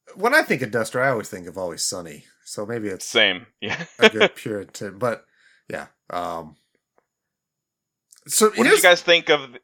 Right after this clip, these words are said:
Speaker 2: oh, sorry, go ahead.
Speaker 1: I was just gonna say, uh, it, it's shocking, but also not when you remember that John Woo directed this.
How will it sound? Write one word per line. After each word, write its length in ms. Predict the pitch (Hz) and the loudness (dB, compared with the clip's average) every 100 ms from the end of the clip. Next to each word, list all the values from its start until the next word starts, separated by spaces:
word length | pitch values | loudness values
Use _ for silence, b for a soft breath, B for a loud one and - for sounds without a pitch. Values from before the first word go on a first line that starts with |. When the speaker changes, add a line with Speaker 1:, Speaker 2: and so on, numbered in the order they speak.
| - | 0
Speaker 2:
oh, 80 | 131 | 2
sorry, 200 | 165 120 | 4 4
go 80 | |
ahead. 180 | 117 98 - _ _ _ - | 2 2 -10 _ _ _ 2
Speaker 1:
I 100 | 196 | 4
was 100 | 214 | 4
just 120 | 214 | 0
gonna 120 | 220 | -2
say, 240 | 202 208 175 | 2 2 2
uh, 200 | 175 175 - _ _ - _ _ _ - - | 0 -2 -4 _ _ -20 _ _ _ -20 -10
it, 200 | 196 - - | -6 -6 -2
it's 200 | 214 - | 0 2
shocking, 600 | - 269 302 285 262 214 | 2 4 4 2 -4 -2
but 140 | 156 | 0
also 320 | 156 208 208 190 | 2 2 2 2
not 400 | 175 175 180 147 | 4 4 2 0
when 180 | 151 | 2
you 100 | 151 | 2
remember 440 | 139 147 147 160 139 | 0 0 -2 0 0
that 160 | 123 | -2
John 440 | 101 113 143 127 98 | -2 2 2 2 -4
Woo 200 | 110 147 | -2 -2
directed 460 | 170 190 208 214 202 | 0 -2 -2 -2 0
this. 320 | 233 - | 2 0